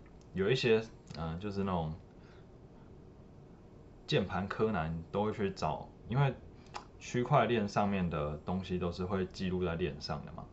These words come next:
所以有些键盘柯南他也会去看说，“哦，这个，呃，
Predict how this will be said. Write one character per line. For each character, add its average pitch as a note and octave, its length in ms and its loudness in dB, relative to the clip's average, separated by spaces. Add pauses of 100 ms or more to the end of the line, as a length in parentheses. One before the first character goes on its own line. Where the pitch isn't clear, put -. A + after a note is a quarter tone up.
所 C3 220 0
以 E2 160 0 (1300)
有 G#2 200 0
些 B2+ 320 2 (400)
键 C#3+ 160 0
盘 G2 160 0
柯 G#2 200 -2
南 E2+ 200 -2
他 G2+ 220 -2
也 D#2+ 100 -2
会 F2 160 -2
去 F#2 140 -2
看 F#2+ 220 0
说 F2 180 -4
，“哦， E2 160 -4 (160)
这 A#2+ 120 -4
个， E2+ 320 -2 (1500)
呃， E2+ 560 -6